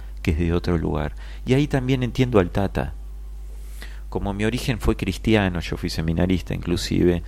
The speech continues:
no puedo otra que referirme a este origen, más allá que hoy en día con la religión no tengo nada que ver.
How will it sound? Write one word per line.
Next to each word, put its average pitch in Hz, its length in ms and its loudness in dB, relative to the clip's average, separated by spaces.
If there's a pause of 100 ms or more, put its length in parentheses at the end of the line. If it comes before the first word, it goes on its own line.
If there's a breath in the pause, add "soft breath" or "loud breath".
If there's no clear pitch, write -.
(260 loud breath)
no 98 160 4
puedo 110 160 8
otra 104 240 4
que - 120 0
referirme 90 600 4
a 87 60 6
este - 180 2
origen, 101 340 4
más 85 220 2
allá 98 280 2
que 92 140 4
hoy 92 140 8
en 90 100 0
día 95 220 8
con 85 140 6
la 85 80 6
religión 90 480 4 (240 loud breath)
no 92 160 0
tengo 98 200 0
nada 98 240 4
que 92 100 6
ver. 90 260 6